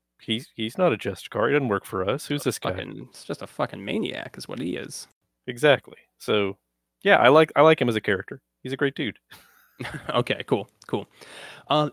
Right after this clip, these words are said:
Speaker 2: and after Art Morgan, we also have the Primogen Council, which I just want to bring up because it has an interesting little format. You know,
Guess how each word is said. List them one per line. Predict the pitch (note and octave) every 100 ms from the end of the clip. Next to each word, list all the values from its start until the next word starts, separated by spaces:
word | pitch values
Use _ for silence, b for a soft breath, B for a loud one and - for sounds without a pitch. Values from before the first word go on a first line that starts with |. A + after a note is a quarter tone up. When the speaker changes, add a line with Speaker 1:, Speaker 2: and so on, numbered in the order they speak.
| -
Speaker 2:
and | E3 E3 -
after | A3 -
Art | C#3 B2
Morgan, | B2 B2
we | F#3+
also | A3
have | F#3 E3
the | C#3+ C3+
Primogen | - A3 D#3+ B2+
Council, | - G2 -
which | - -
I |
just | F4 -
want | D#4
to | D3+
bring | - D3 A#2
up | F#2+ - -
because | A#2+ - B2+ A2+ A2 A2 G#2+ G#2 G2+ A2 A#2+
it | -
has | F#3 F3
an |
interesting | D#3+ - D3
little | C3
format. | - A2 G2 A2 B2+
You | C3
know, | A#2 G#2+